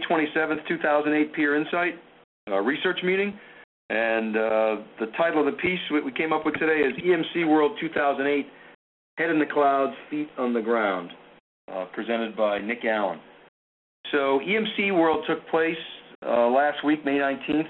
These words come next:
at the Mandalay Bay Hotel in Las Vegas. And the event was, uh, attended by more than nine thousand people from,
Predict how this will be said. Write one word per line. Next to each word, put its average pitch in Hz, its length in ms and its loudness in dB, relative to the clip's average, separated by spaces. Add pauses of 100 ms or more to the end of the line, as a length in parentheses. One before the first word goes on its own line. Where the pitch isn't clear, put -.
at 113 120 -4
the 117 80 0
Mandalay 127 480 2
Bay 127 280 0
Hotel 127 580 2
in 113 180 -2
Las 110 240 0 (100)
Vegas. 131 320 0 (680)
And 107 160 -6
the 107 80 -2
event 123 320 -4
was, 113 180 -4
uh, 107 500 -6
attended 131 280 -2
by 113 100 2
more 123 180 2
than 110 140 -2
nine 123 300 0
thousand 120 400 0
people 123 420 -2
from, 101 300 -8